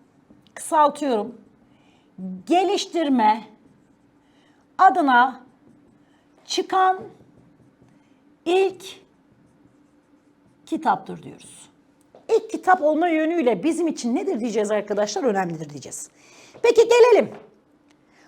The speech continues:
Babbitt ve arkadaşlar Curtis yapmış olduğu çalışmalara. Babbitt ve arkadaşlar Curtis'e baktığımızda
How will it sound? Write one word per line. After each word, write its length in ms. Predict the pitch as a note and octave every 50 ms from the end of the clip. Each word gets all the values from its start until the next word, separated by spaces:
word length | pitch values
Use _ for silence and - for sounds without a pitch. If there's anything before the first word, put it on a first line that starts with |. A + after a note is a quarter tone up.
| _ _ -
Babbitt 460 | - A#4 B4+ B4+ B4+ A4+ A4 A4+ A4+ -
ve 40 |
arkadaşlar 840 | E4+ D#4+ C#4 B3 B3 B3+ B3+ G#3 A#3 A#3 A#3 - - G4+ G#4 G#4 G#4 -
Curtis 680 | - G4+ G#4 G#4 G4+ - E4 D#4 D4 - - - - - _ _ _ _ _ _ _ _ _ -
yapmış 400 | - F#4 G#4 G#4 G#4+ A4 - -
olduğu 260 | F4 D#4 D4 B3 D4+ D#4+
çalışmalara. 600 | - C4 G3+ F#3+ F3 - - D#3+ D3+ C#3 C3+ - - _ _ _ _ _ _ _ _ _ _ _ _ -
Babbitt 420 | A#4 C5+ C#5 - - G4+ G#4+ -
ve 60 | G4 F4+
arkadaşlar 680 | D#4 C4+ - C4 G#3+ A3 A3 G#3+ - A3 G3 G3 -
Curtis'e 520 | - G4+ A#4 - - E4+ - - G#4 -
baktığımızda 760 | - C4+ C4 C4 C4 B3 C4 B3 A#3+ A3+ F3+ - A3 D#3+ B2